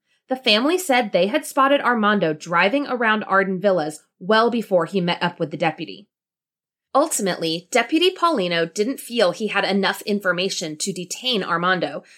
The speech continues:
so the questioning ended there. But a few hours later, officers from a neighboring police department were at Armando's apartment in Winter Park. Someone from Mia's family had called in a tip, saying they had cell phone video of Armando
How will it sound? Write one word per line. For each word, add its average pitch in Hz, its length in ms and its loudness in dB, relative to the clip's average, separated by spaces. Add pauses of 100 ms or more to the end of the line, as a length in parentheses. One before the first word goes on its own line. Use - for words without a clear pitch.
so - 180 0
the 269 80 2
questioning 302 600 0
ended 196 300 2
there. 95 340 -4 (480)
But 226 160 2
a 240 40 0
few 240 280 0
hours 349 380 2
later, 170 400 0 (200)
officers 320 520 0
from 285 180 0
a 262 140 -2
neighboring 226 500 2
police 277 360 -4
department 175 540 -6
were 190 220 -4
at 214 220 2
Armando's 220 500 2
apartment 175 480 -4
in 185 140 0
Winter 165 240 -4
Park. 151 340 -8 (600)
Someone 285 460 2
from 359 220 2
Mia's 233 320 -2
family 185 360 -2
had 180 240 -6
called 175 280 -2
in 190 120 0
a 196 60 0
tip, - 360 -4 (320)
saying 262 420 0
they 240 160 2
had 233 220 0
cell 214 280 0
phone 339 320 -2
video 180 400 2
of 196 160 -2
Armando 202 680 2